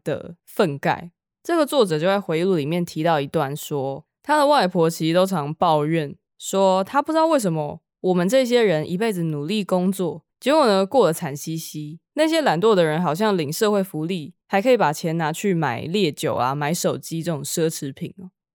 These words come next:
所以这些人的心里其实也是蛮不平衡的，就觉得我这么努力，然后我只得到这么一点点的回报，那那些好像看起来什么都不用做的人，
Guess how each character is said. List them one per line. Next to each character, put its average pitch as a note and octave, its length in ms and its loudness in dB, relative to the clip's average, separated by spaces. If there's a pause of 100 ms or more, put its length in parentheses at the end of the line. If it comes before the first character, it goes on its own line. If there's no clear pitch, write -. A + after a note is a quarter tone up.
所 D4 160 2
以 D#4+ 40 2
这 D#4+ 140 -4
些 D#4+ 100 -2
人 A3 120 4
的 F#3+ 80 2
心 G#3 200 -2
里 E3 120 -2
其 E3 160 -8
实 F#3+ 160 -2
也 C#3+ 120 0
是 E3 440 -4
蛮 E3 180 2
不 A3 140 -2
平 D#3+ 260 -4
衡 D#3+ 120 -6 (100)
的， - 120 -16 (200)
就 D4 120 -2
觉 B3 140 4
得 E3 400 2
我 F#3 140 -4
这 A3 100 0
么 B3 100 4
努 D3+ 220 0
力， E3 260 -4 (200)
然 F#3 100 0
后 G#3 80 4
我 G#3+ 40 -2
只 E3+ 120 -6
得 D#3+ 100 -6
到 F3 120 2
这 F#3+ 100 -2
么 E3+ 160 0
一 G#3+ 140 -6
点 D3 200 -4
点 C#3+ 140 -6
的 B2+ 100 -12
回 B2+ 280 -8
报， - 300 -6 (220)
那 D#4+ 80 0
那 E4 140 2
些 D#4+ 140 0
好 A3 100 2
像 F#3 100 4
看 C#4 140 0
起 A3 80 2
来 E3+ 60 0
什 E3+ 120 -4
么 D3 60 -4
都 G3+ 100 2
不 G3 100 -2
用 F3 120 0
做 F#3 180 0
的 C3+ 140 -4
人， B2 160 -12